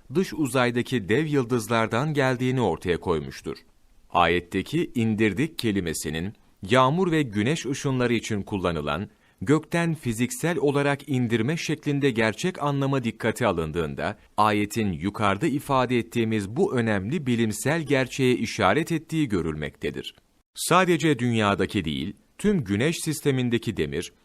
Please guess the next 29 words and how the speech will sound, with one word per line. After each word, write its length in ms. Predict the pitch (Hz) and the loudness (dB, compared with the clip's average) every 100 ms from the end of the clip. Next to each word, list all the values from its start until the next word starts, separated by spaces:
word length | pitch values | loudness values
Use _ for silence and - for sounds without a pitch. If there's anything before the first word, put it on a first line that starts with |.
| - 120 | -10 0
dış 200 | 190 - | 0 0
uzaydan 640 | 156 127 135 131 135 127 104 | -2 0 2 2 2 0 0
elde 320 | 98 85 80 | -2 -2 -2
edilmiştir. 680 | 82 82 69 67 - 76 - - - _ - | -2 -2 -6 -10 -10 -10 -12 -20 -20 _ -6
Çünkü 320 | 127 113 120 | -2 0 -2
güneşin 500 | 92 101 104 101 110 | 0 0 0 0 -4
sıcaklığı 800 | 98 107 110 95 - 101 110 85 | -4 -2 0 0 2 4 4 2
demir 260 | 85 120 | 0 0
elementinin 720 | 143 123 120 113 107 117 110 98 | 0 2 0 0 -2 0 0 0
meydana 540 | 80 95 95 101 170 | 0 2 2 0 0
gelmesi 540 | 143 127 120 117 - | 0 0 0 -2 0
için 280 | 107 - 101 | 0 0 0
yeterli 640 | 78 95 98 98 82 123 123 | 2 0 0 0 0 0 -2
değildir. 480 | 87 71 - - - _ _ | -4 -4 -8 -12 -16 _ _
Güneşin 540 | 110 156 170 - 175 170 | 0 2 2 0 0 2
altı 360 | 113 113 113 180 | 4 4 2 0
bin 260 | 185 151 | 0 0
derecelik 560 | 131 127 107 120 113 - | 2 2 2 2 0 0
bir 140 | 113 | -2
yüzey 480 | 92 92 101 120 80 | 0 0 2 2 2
ısısı 460 | - 92 82 98 110 - _ | -2 -4 -2 -2 -4 -8 _
ve 120 | 90 113 | 0 2
yirmi 520 | 92 80 113 139 202 | 2 2 2 4 2
milyon 420 | 175 151 147 123 | 2 2 2 2
derecelik 560 | 120 120 107 117 160 156 | 2 2 0 -2 -2 -2
bir 120 | 147 | -2
çekirdek 600 | - 135 139 131 175 156 | -2 -2 0 0 0 -2
ısısı 380 | 135 147 156 87 | -2 0 0 2
vardır. 440 | 73 71 - | 0 -2 -10